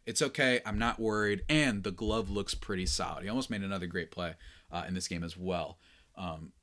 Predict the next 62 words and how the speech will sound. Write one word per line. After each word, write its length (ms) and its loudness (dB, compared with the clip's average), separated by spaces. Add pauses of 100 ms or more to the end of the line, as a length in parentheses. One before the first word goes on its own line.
(160)
or 100 0
was 240 4
it, 160 -8
did 140 0
he 60 2
make 200 0
a 120 -8 (180)
good 160 -6
play? 280 -6 (420)
He 100 4
made 140 10
a 40 2
good 160 4
play 140 8
in 80 6
one 140 4
of 80 4
these 140 0
games. 500 -6
I 60 -2
can't 180 4
remember 260 4
which 220 6
one. 160 4
I 20 2
don't 140 4
have 120 6
it 60 0
in 60 -2
front 240 2
of 40 2
me, 80 0
but 140 0
he 80 0
made 160 8
a 40 10
good 120 6
defensive 420 0
play. 160 2
That 140 0
was 140 -2
nice 220 -2
to 60 -8
see. 200 -4
So, 260 -4 (420)
uh, 300 2
love 180 8
it. 200 4 (260)
Love 220 2
it. 100 -2
Absolutely 480 2
love 140 -2
it. 180 0 (560)
Again, 400 2 (320)
I 140 8
think 200 4
that's 200 6
my 120 6
takeaway 400 2
from 120 -6
the 60 -6
podcast, 600 -12